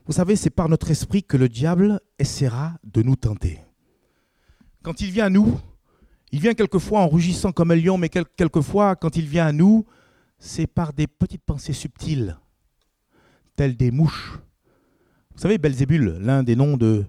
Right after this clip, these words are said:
euh, du diable, vous savez ce que ça veut dire ? Prince des mouches. Quand une mouche vient vous embêter, c'est, c'est embêtant, ça, hein ? Quand elle vient se tomber, tomber dans notre soupe, c'est encore plus embêtant. On est là,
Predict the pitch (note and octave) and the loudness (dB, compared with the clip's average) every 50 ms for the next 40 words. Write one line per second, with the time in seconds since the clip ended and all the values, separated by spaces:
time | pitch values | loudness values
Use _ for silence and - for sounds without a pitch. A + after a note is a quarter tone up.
0 | - _ - F#2 F2 - - G#2 G#2+ A2+ A2 G#2+ C3 B2 A2 G2+ F#2+ F2+ F#2 - | -8 _ -14 -14 -14 -12 -12 -8 -6 -4 -2 0 0 0 -2 -4 -8 -12 -14 -18
1 | _ _ _ _ - - C3 D3 D3 - B2 C3 A#2 A2+ A#2 C3 D#3 E3 - _ | _ _ _ _ -8 -6 -6 -6 -6 -6 -4 -4 -2 0 0 0 0 -2 -4 _
2 | _ _ _ _ _ _ _ _ _ _ _ _ _ _ _ _ _ _ _ _ | _ _ _ _ _ _ _ _ _ _ _ _ _ _ _ _ _ _ _ _
3 | _ _ _ - - E3+ F3+ D#3+ C3 - B2+ A#2+ A#2+ C3 B2 - - - - - | _ _ _ -2 0 2 2 2 2 0 -2 -2 0 -2 -2 -4 -4 -8 -14 -14
4 | - - - - - - - _ _ _ _ _ _ _ _ _ _ _ _ _ | -14 -16 -16 -16 -18 -18 -20 _ _ _ _ _ _ _ _ _ _ _ _ _
5 | _ _ _ _ _ _ _ _ _ _ _ _ - E3+ E3+ F3 G3+ A3+ G#3+ D3+ | _ _ _ _ _ _ _ _ _ _ _ _ 0 0 2 2 2 2 2 2
6 | D#3 F3+ F3+ D#3 C#3 D3 C3+ C3+ C3+ - G3+ A3 - - C3+ B2 - A#2+ A#2 A#2 | 2 2 2 2 2 0 0 0 2 2 2 2 2 0 -4 -4 -2 0 0 0
7 | D3+ - A#3+ G#3 C3+ - G2 B2 F3+ - - - - _ _ _ _ _ _ _ | 0 0 0 0 0 -2 -2 -4 -4 -6 -8 -14 -20 _ _ _ _ _ _ _
8 | _ _ _ _ _ _ _ _ _ - C#3 B2+ D#3+ E3 D#3 F3 E3 - - D3 | _ _ _ _ _ _ _ _ _ -4 -2 0 0 0 2 2 2 2 0 -2
9 | - D3+ D3+ D3+ D#3 D3+ C3 - - D#3 D3+ D#3 D#3 D3 C#3 C3+ C3 - - C4+ | -2 0 2 2 2 2 0 -2 -2 0 0 0 0 0 -2 -4 -4 -2 -2 -2
10 | B3 - - D3 B2+ - C3 B2+ - - F#3 E3+ D3+ C3 C#3+ - - A3+ C#3+ - | -2 -2 -6 -8 -4 -2 -2 -2 -2 -2 -2 -2 -2 -2 -2 -4 -4 -6 -8 -10
11 | - - - - _ _ _ _ _ _ _ _ _ _ _ _ _ _ _ _ | -12 -16 -20 -20 _ _ _ _ _ _ _ _ _ _ _ _ _ _ _ _
12 | _ _ _ _ _ _ _ _ _ _ _ _ _ _ _ _ G#4 _ _ F4+ | _ _ _ _ _ _ _ _ _ _ _ _ _ _ _ _ _ _ _ _
13 | _ _ _ _ _ _ _ _ _ _ _ _ _ _ _ _ _ - - D3 | _ _ _ _ _ _ _ _ _ _ _ _ _ _ _ _ _ -8 -4 -4
14 | D#3+ D#3 E3 G3 A3+ G#3+ G#3 F#3+ | -4 -4 -6 -10 -18 -20 -20 -20